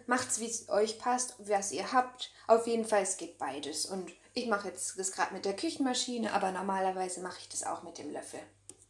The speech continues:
So, was fehlt noch? Was wäre ein Schokokuchen ohne Kakao? Deshalb brauchen wir jetzt zwei oder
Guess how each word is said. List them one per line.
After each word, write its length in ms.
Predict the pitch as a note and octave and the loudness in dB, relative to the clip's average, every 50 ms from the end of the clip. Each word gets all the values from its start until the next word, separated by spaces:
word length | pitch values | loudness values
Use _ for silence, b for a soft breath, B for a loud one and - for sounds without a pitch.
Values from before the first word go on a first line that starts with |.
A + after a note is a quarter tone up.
| _ _ _ _ _ _ _ _ _ _ _ B B B B B B B | _ _ _ _ _ _ _ _ _ _ _ B B B B B B B
So, 240 | - - G#3 G3 F#3+ | 2 4 4 6 6
was 200 | G3+ - - - | 4 0 0 -2
fehlt 320 | - F4 E4 C#4 - - | 0 2 2 2 0 -2
noch? 180 | G3 G3 - - | -6 -6 2 2
Was 260 | B3+ D4 D4 - - | 2 4 2 2 2
wäre 220 | G#3+ A3 A#3 G#3+ G3 | 4 4 4 4 2
ein 180 | G3 G#3 A3 | 0 0 -4
Schokokuchen 840 | - - - C4+ D4+ D4 - G#3+ G#3 - A3+ A3 A3 - A3+ G#3+ - | -4 -2 0 0 0 2 0 -2 -2 0 -2 -2 -2 -2 -6 -4 -2
ohne 260 | F#3+ G3 G3 F#3+ F#3 | -2 -2 -2 -4 -6
Kakao? 680 | - - F#3+ - - - - G#3 G3 - - - - B B B B B B B B B B B _ _ _ | -8 -10 -12 -12 -14 -12 -2 0 0 0 0 -4 -8 B B B B B B B B B B B _ _ _
Deshalb 480 | G#3+ G#3+ A3 B3 A#3+ B3 C4 B3+ - - | -2 0 0 0 0 0 0 -2 -6 -2
brauchen 380 | - G#3 G#3 G#3 G#3+ G#3 F#3+ | 2 4 4 4 2 -4 -6
wir 100 | F#3 G3+ | -6 -8
jetzt 280 | - - - - - - | -6 -6 -6 -4 -4 -2
zwei 340 | G3 G#3 G#3+ A3+ A#3 - - | 0 2 4 4 2 2 0
oder 180 | - - - | -4 -6 -6